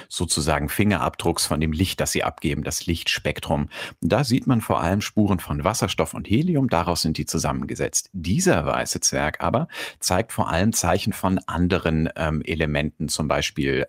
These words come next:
ähm, zum Beispiel Silizium, Sauerstoff, Natrium. Das ist sehr ungewöhnlich und aus diesen ganzen Indizien kann man zusammensetzen, was diesem weißen Zwerg vermutlich passiert ist, nämlich,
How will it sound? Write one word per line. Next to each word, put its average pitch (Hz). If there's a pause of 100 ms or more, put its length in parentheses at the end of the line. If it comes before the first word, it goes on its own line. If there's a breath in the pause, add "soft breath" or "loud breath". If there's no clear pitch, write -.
ähm, 71
zum 76
Beispiel 69
Silizium, 87
Sauerstoff, 87
Natrium. 90 (280 loud breath)
Das 135
ist 120
sehr 107
ungewöhnlich 101
und 107
aus 95
diesen 135
ganzen 107
Indizien 98
kann 92
man 113
zusammensetzen, 120
was 80
diesem 127
weißen 98
Zwerg 87
vermutlich 95
passiert 175
ist, -
nämlich, 101